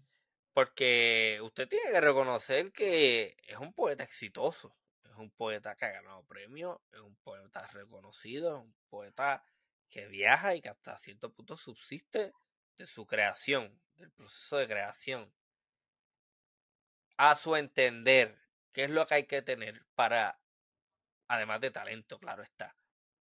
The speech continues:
para llegar a ese, a ese, a ese lugar en donde puedo vivir de esto, puedo ser exitoso, puedo viajar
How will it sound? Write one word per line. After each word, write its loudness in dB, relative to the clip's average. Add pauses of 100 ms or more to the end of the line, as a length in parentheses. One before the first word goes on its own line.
(200)
para 6
llegar 6
a 6
ese, -4 (240)
a -2
ese, -4
a -2
ese -4
lugar 2
en -6
donde -10 (1120)
puedo 6
vivir 0
de 4
esto, -2 (440)
puedo -4
ser -2
exitoso, -10
puedo -8
viajar 0